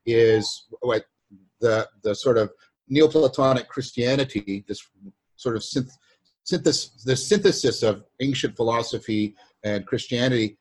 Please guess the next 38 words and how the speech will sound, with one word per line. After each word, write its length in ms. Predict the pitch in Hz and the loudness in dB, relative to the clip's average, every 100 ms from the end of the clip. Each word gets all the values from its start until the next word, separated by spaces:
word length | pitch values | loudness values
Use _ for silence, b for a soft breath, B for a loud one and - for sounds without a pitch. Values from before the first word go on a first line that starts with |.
| - | -10
had 120 | 113 | -6
sort 200 | - 127 | 2 2
of 100 | 117 | 2
fall-, 280 | - 135 139 | 0 0 0
was 200 | 117 113 | -4 -6
falling 340 | - 143 139 127 | 0 2 2 2
into 240 | 127 113 | 0 -2
disrepute. 720 | 107 117 - 98 - 117 151 - _ _ - - | -4 -6 -10 -10 -2 0 0 -6 _ _ -20 -6
And 100 | 127 | -2
that 140 | 143 | 2
was 140 | 156 | 2
what 120 | 139 123 | 2 0
was 180 | 117 _ | -4 _
kind 180 | - 139 | -4 -2
of 80 | 117 | 0
behind 720 | 104 - 139 147 151 123 95 - _ - | -4 -2 0 2 4 2 -2 -10 _ -14
the 80 | - | -4
monastic 520 | 107 107 104 101 - - | -2 -2 -2 -4 -8 -8
vision. 360 | 98 92 135 165 _ _ _ _ - | -6 -4 -4 -4 _ _ _ _ -8
Um, 600 | 107 107 110 110 107 107 _ _ _ _ _ _ _ _ - | -4 -2 0 -2 -4 -8 _ _ _ _ _ _ _ _ 0
and 100 | 156 | 2
at 120 | 160 | 2
the 80 | 151 | 2
same 260 | 180 160 | 2 2
time, 220 | 139 160 | 2 2
the 80 | 143 | 2
Protestant 500 | 135 156 147 - 135 - | 2 2 2 0 -4 -2
Reformation 640 | 139 135 139 147 180 165 | 0 2 2 2 2 0
comes 240 | 135 123 107 | 0 0 0
along. 400 | 107 110 117 143 | 0 0 0 0
You 80 | 123 | -2
should 160 | 104 | -2
really 160 | 104 165 | -2 -2
call 220 | - 104 | -2 -2
it 80 | 101 | -4
the 80 | - | -6
Protestant 420 | 107 101 - 98 | -4 -4 -6 -8
Revolution. 640 | 101 98 135 131 107 98 | -6 0 2 0 -4 -8